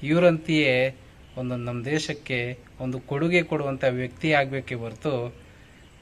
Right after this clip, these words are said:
ನಮ್ಮ ದೇಶದಲ್ಲಿ ರಾಜಕೀಯದಲ್ಲಿ ಸೇರಿ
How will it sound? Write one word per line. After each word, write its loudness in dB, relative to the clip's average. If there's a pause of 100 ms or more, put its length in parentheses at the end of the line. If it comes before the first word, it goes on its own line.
(260)
ನಮ್ಮ -2
ದೇಶದಲ್ಲಿ -2 (480)
ರಾಜಕೀಯದಲ್ಲಿ 0
ಸೇರಿ -2